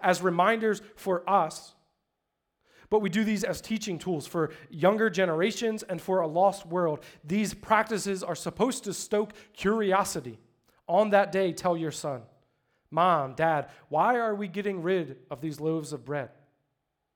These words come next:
Why do we have to clean so well? Why can't we have that fluffy bread? This flat bread doesn't taste good."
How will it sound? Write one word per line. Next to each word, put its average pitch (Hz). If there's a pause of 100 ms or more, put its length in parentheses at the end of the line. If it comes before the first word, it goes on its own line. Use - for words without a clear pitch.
(500)
Why 185
do 226
we 196
have 208
to 185
clean 226
so 190
well? 180 (160)
Why 196
can't 240
we 214
have 202
that 220
fluffy 214
bread? 139
This 196
flat 240
bread 202
doesn't 190
taste 175
good." 131